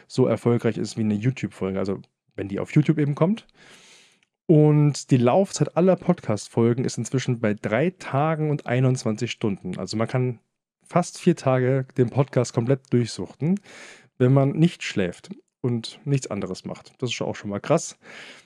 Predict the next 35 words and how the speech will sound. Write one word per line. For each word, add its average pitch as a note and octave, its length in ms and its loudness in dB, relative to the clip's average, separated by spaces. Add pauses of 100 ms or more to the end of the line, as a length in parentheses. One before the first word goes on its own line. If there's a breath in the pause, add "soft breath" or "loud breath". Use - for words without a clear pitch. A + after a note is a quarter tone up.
(240 loud breath)
Und D3 60 2
jetzt C#3+ 140 4
können F3+ 100 6
wir F3 40 4
es D#3 40 4
noch E3 60 6
ein D#3 40 4
bisschen D3+ 180 4
runterbrechen, E3 520 4
so D3 100 4
auf C#3 100 -2
die C#3+ 100 -2
verschiedenen C3 440 2
Plattformen, D#3 460 0
wie C#3+ 60 2
es C3+ 80 0
da - 100 -2
aktuell - 320 -2
aussieht. C3 300 -2
Auf A#2+ 120 -8
Spotify, C#3 600 2
das A#2+ 120 -2
ist - 20 -6
so A#2+ 80 -2
die A2+ 140 -2
Hauptplattform, B2+ 680 0
wo A#2+ 60 0
der A2+ 100 0
Podcast A#2 560 -4
gehört B2 400 0
wird, A#2+ 140 -2
äh, A2+ 280 -6
habe A#2+ 200 -8
ich - 60 -12
jetzt - 220 -8